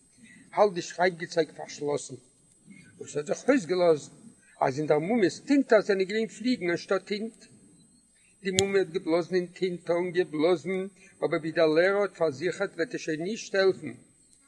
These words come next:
די פען האט מען ארויסגעצויגן פון דעם שפיגל, די שפינוועבס אפגעווישט, דער לערער האט זיי אדריגעטאן אויף דעם נאגל, און עס האט זיך ארויסגעוויזן, אז דאס איז שוין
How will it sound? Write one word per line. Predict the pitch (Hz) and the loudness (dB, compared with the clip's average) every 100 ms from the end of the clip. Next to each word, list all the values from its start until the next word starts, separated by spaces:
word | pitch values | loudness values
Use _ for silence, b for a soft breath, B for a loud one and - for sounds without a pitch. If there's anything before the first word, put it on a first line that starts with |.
| b b - | b b -4
די | 185 | -2
פען | - 196 202 | 2 2 4
האט | 202 202 | 2 2
מען | 190 | 2
ארויסגעצויגן | 175 196 180 190 214 196 196 | 4 2 0 -2 0 0 0
פון | 190 190 185 | -4 -4 -2
דעם | 190 190 | -2 -2
שפיגל, | - - 190 170 185 185 185 - b b b - | -4 -6 -6 2 2 2 -6 -16 b b b -10
די | 156 | -10
שפינוועבס | - 202 180 165 180 - 185 | -6 -4 0 2 0 0 -2
אפגעווישט, | 180 175 180 190 190 - - - _ b b 170 | -2 -2 0 2 0 -8 -16 -20 _ b b 0
דער | 175 | 2
לערער | 180 185 180 | 4 4 4
האט | 180 | 6
זיי | 165 | 6
אדריגעטאן | 151 160 190 180 190 160 | 6 0 -2 -2 -2 -2
אויף | 151 | -2
דעם | 156 | -2
נאגל, | 151 170 175 | 2 4 6
און | 202 226 214 - - - - 143 | 6 4 2 -10 -20 -20 -6 -6
עס | - | -4
האט | 143 | -2
זיך | 160 - | -4 0
ארויסגעוויזן, | 151 151 185 180 190 185 190 156 | 0 2 2 0 -4 -2 -2 2
אז | 202 165 | 2 2
דאס | |
איז | 160 | -2
שוין | - - 165 | -4 -4 -2